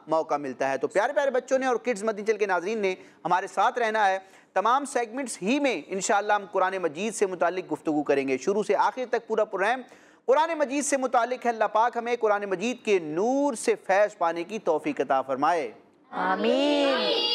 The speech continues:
Speaker 1: جی، تو پیارے پیارے بچوں اور kids مدنی چینل کے ناظرین، ہمارا اس program کا ایک پہلا segment ہے جس کا نام ہے تجوید کلاس، جس میں ہم قرآن مجید کی چند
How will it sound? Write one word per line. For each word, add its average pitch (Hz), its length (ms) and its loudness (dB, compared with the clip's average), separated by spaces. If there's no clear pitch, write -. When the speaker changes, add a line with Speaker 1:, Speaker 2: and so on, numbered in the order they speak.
Speaker 1:
جی، 240 500 0
تو 165 60 2
پیارے 247 260 0
پیارے 311 180 0
بچوں 294 280 0
اور 285 80 4
kids 285 280 -4
مدنی 247 220 -4
چینل 247 160 0
کے 240 100 0
ناظرین، 233 340 2
ہمارا 214 520 2
اس - 200 -8
program 196 360 0
کا 208 160 0
ایک - 200 -12
پہلا 180 220 2
segment 196 440 -2
ہے 165 200 2
جس 160 200 -16
کا 180 100 0
نام 175 300 -2
ہے 160 160 2
تجوید 160 500 -6
کلاس، 123 420 0
جس 151 180 -6
میں 185 80 2
ہم 180 100 -2
قرآن 190 280 0
مجید 214 380 -4
کی 240 80 -4
چند 233 200 0